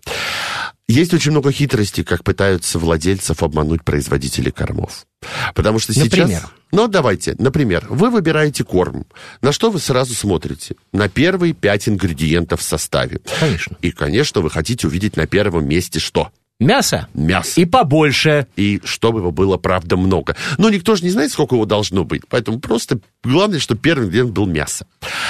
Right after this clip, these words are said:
Speaker 1: Для того, чтобы его поставить на первое место, корма более дешевого, ос-, ну, такого категории делают хитрый обман. Они либо дробят виды, э, зерна, к примеру,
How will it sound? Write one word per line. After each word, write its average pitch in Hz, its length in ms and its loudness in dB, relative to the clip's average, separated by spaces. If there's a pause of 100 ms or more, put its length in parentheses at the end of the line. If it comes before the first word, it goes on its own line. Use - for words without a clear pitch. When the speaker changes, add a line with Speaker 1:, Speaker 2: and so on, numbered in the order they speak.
(160)
Speaker 1:
Для 127 200 4
того, 185 240 2
чтобы 147 520 2
его 127 220 0
поставить 110 440 0
на 101 100 2
первое 107 260 2
место, 175 340 0
корма 120 440 0
более 104 340 0
дешевого, 82 840 0
ос-, - 260 -4
ну, 196 240 -2 (240)
такого 78 320 -2
категории 175 680 2 (400)
делают 127 360 2
хитрый 92 360 0
обман. 76 300 -2 (440)
Они 113 380 2
либо 127 340 2
дробят 107 760 0 (200)
виды, 85 500 0 (240)
э, 78 560 2
зерна, 85 480 0
к - 80 -12
примеру, 90 420 0